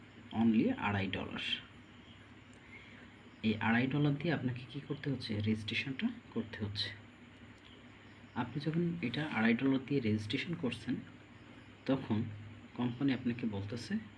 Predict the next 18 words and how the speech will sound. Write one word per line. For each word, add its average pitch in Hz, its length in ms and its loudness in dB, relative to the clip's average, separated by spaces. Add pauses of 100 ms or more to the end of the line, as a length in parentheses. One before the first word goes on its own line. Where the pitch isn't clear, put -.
(100)
যদি 123 260 2
আপনি 147 220 2
রেফার 113 380 4
করেন, 113 280 0 (600)
হান্ড্রেড 113 360 6 (120)
পার্সেন্ট - 540 -4 (2000)
আপনি 113 560 0
রেফার 151 300 0
কমিশন 104 520 -2
পাবেন। 110 240 -4 (4000)
তাহলে 131 160 2
হান্ড্রেড 120 420 0
পার্সেন্ট 151 340 -2
কী 165 140 0
হচ্ছে? 214 320 2 (200)
রেফার 117 300 2
কমিশন। 104 380 2 (160)
ওয়ার্ল্ডে 147 560 6